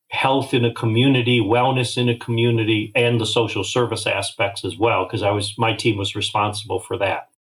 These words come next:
So I did that for a few years. Um,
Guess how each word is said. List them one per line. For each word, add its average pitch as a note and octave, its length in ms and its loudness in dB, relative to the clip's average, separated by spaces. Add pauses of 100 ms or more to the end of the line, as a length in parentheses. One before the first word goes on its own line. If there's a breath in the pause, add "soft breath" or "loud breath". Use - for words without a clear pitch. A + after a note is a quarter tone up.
So B2+ 160 2
I B2+ 60 4
did C#3+ 200 0
that D#3 240 0
for D#3+ 100 2
a C#3 60 0
few C#3+ 260 2
years. B2+ 760 2
Um, G#2 580 0